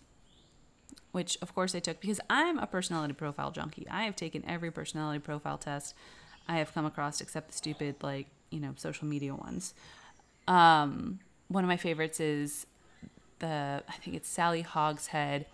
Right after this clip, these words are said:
How Do You Fascinate? And that one is about how to best market yourself. Mine's The Secret Weapon, um, going by names, and I love that.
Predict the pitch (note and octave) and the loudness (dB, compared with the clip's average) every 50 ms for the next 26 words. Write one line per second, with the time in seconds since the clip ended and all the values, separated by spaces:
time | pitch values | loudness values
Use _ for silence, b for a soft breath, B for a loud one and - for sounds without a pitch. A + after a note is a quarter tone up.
0 | - - - - - E3 E3 D#3 D3+ C#3+ C#3+ - - - - - C3+ - - - | -20 -20 -14 -8 -4 -4 -2 0 -2 -2 -2 -4 -10 -8 -8 -6 -6 -6 -6 -4
1 | - C#2+ - - - - - - E3 D#3+ D#3+ D#3 - F3+ E3+ D#3+ - - E3 D#3 | -4 -4 -4 -4 -6 -8 -6 -4 -4 -2 -2 -2 0 0 -2 -2 -2 -2 -2 0
2 | D#3 D3+ D3+ D3 C#3+ - B B B B B B B - E3+ E3+ - - B3+ C#4 | 0 0 0 0 -2 -4 B B B B B B B -4 -4 -2 -2 -2 -2 0
3 | - - E3+ E3+ - - D#3+ D#3+ D#3 C#3+ D3 - - - - - - - - - | 0 0 -2 -2 -2 -4 -4 -2 -2 -4 -4 -6 -10 -10 -8 -8 -6 -4 -4 -4
4 | - - - - - - - - - - - _ _ - - _ _ - - _ | -2 -4 -4 -4 -8 -10 -18 -20 -20 -20 -20 _ _ -20 -20 _ _ -20 -20 _
5 | _ - - - - - - F#3 F#3 F3+ E3+ E3+ F3+ F3+ - - - - - F3+ | _ -18 -18 -18 -12 -6 -2 0 2 2 2 0 -2 -4 -6 -10 -14 -16 -16 -10
6 | - E3 D3 C#3+ D3 - - - - - - - - - - - - - - - | -6 -6 -4 -4 -6 -6 -6 -8 -8 -8 -12 -8 -6 -6 -6 -4 -6 -6 -4 -4
7 | F#3 F#3 B B B B B B B B B B - F3+ E3+ E3 D#3+ D#3+ D#3 D#3 | -6 -6 B B B B B B B B B B -6 -4 -4 -2 -2 -4 -4 -4
8 | D#3 - E3 E3+ F3 F#3+ - - - - - - - - - - - - - F#3 | -4 -4 -6 -6 -8 -10 -16 -20 -20 -20 -20 -20 -20 -20 -20 -20 -18 -16 -16 -14
9 | - - E3 D#3 D3+ D3+ D#3 D3 D3 D3 C#3+ C#3 C#3 D3 - - D#3+ E3 D#3+ D#3+ | -8 -4 0 0 2 2 2 2 2 0 0 0 -2 -2 -4 -4 -6 -4 -4 -6
10 | D3+ D3+ - - - | -6 -6 -6 -8 -8